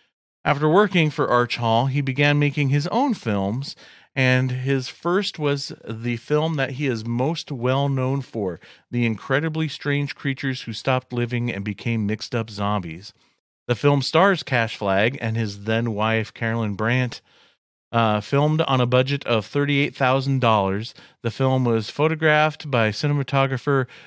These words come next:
Joseph Mascalini, uh, with then newcomers, now Hollywood cinemata-, cinematographer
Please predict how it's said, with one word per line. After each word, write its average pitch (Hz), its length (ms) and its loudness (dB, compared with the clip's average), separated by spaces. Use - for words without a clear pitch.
Joseph 147 640 2
Mascalini, 143 840 2
uh, 110 400 4
with 123 300 4
then 131 440 2
newcomers, 131 960 -2
now 131 420 4
Hollywood 120 580 2
cinemata-, 113 640 -2
cinematographer 113 800 -2